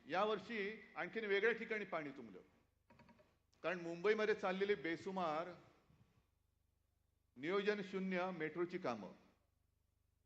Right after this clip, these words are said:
अनेक ठिकाणी मुंबईकरांच्या पाण्यामध्ये, पिण्याच्या पाण्यात गटाराचं पाणी मिक्स होतंय,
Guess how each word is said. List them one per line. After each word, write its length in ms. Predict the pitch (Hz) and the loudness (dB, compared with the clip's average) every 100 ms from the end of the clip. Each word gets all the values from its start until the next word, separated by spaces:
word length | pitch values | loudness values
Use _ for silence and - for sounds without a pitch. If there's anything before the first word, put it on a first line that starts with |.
| _ _ _ _ - | _ _ _ _ -2
अनेक 340 | 156 208 208 | 2 4 2
ठिकाणी 340 | 208 208 208 | 0 2 2
मुंबईकरांच्या 680 | 202 185 185 202 202 202 202 | 2 2 4 4 4 2 0
पाण्यामध्ये, 480 | 202 185 190 196 196 | 0 2 2 2 2
पिण्याच्या 420 | 190 175 196 202 | 2 0 0 -2
पाण्यात 280 | 190 190 196 165 | 0 -2 0 0
गटाराचं 380 | 170 196 196 208 | 0 0 0 -2
पाणी 260 | 196 185 | 0 0
मिक्स 260 | 170 151 135 | -2 -4 -6
होतंय, 220 | 113 | -8